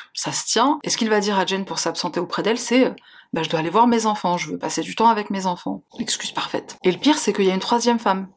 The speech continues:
Elle s'appelle Yvonne, elle habite Blackpool, c'est la ville où se trouve l'hôpital, donc, euh, culotté le mec.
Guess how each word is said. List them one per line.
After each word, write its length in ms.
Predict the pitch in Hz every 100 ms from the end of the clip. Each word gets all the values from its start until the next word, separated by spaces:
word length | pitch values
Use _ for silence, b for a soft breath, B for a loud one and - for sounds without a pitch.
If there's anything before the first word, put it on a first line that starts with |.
| _
Elle 80 | -
s'appelle 340 | 165 160 151 190
Yvonne, 400 | 220 180 247 262
elle 80 | 165
habite 380 | 160 165 - -
Blackpool, 560 | 170 165 - 226 285 285 B B
c'est 160 | - 165
la 80 |
ville 160 | 170 208
où 40 |
se 60 | 180
trouve 240 | - 185
l'hôpital, 380 | 175 170 208 254
donc, 320 | 180 165 -
euh, 140 | - 175
culotté 440 | - - 160 233
le 80 | 247
mec. 260 | 208 285